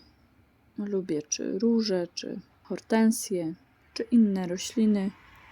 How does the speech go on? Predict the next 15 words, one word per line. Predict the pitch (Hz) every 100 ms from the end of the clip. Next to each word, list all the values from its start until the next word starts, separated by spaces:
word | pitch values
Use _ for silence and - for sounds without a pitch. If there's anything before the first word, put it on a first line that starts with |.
| -
właśnie | 226 190 190 - 180
w |
ten | - 196
sposób | - 180 175 - -
rozmnażać. | - 180 185 170 160 170 135 - - - - 311
Możemy | 285 247 220 190 180
również | 185 190 190 -
przez | - 190 -
podział. | - 220 180 160 - 196 - - - - _ - - _ _ - - - - - - - _
Po | 294
prostu | 226 185 - -
dzielimy | 175 196 185 170 170 170 - -
rośliny | 277 175 - - 240 208 190 190 - - - - - - -
i | 233
możemy | 185 185 170 170 170